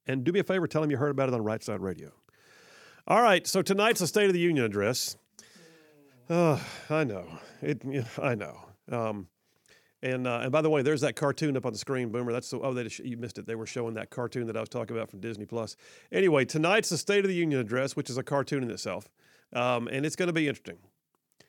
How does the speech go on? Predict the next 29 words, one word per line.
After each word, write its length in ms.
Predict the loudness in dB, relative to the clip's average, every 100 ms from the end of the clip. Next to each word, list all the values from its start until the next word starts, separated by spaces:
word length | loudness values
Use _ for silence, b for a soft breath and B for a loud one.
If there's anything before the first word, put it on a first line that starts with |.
| b
Because 180 | b 0
right 200 | 2 2
now, 200 | 2 2
the 100 | 0
specter 540 | -4 0 -2 2 0 2
hanging 340 | 2 2 2
over 240 | 0 0
Biden's 400 | 0 2 2 0
head 300 | 0 0 2
is 100 | 0
what 140 | -4 -6
the 80 | -4
past 320 | -2 -4 -4
week 200 | -6 -6
was 140 | -6
like. 240 | -4 -4 -4
By 100 | -2
the 80 |
way, 120 | 0 0
the 80 |
past 320 | 0 -2 0 0
month 200 | -2 -2
was 120 | -2
not 160 | 0
easy 200 | 0 -4
for 120 | -4 -4
the 60 |
Biden 240 | -4 -4 -6
administration. 640 | -10 -10 -8 -8 -10